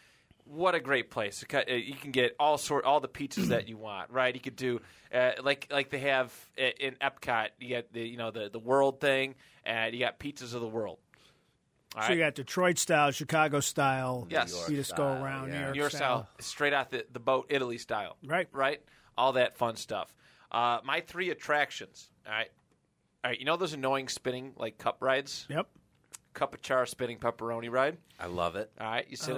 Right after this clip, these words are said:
Speaker 2: like
Speaker 1: there,
Speaker 2: that.
Speaker 1: you get really sick and spin around. Um, also, uh,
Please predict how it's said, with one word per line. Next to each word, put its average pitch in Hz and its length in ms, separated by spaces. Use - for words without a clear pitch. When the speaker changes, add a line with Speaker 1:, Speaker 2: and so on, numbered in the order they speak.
Speaker 2:
like - 60
Speaker 1:
there, 135 200
Speaker 2:
that. 147 100
Speaker 1:
you 123 160
get - 180
really 120 220
sick 139 340
and 120 100
spin - 200
around. 120 380
Um, 117 440
also, 135 720
uh, 123 380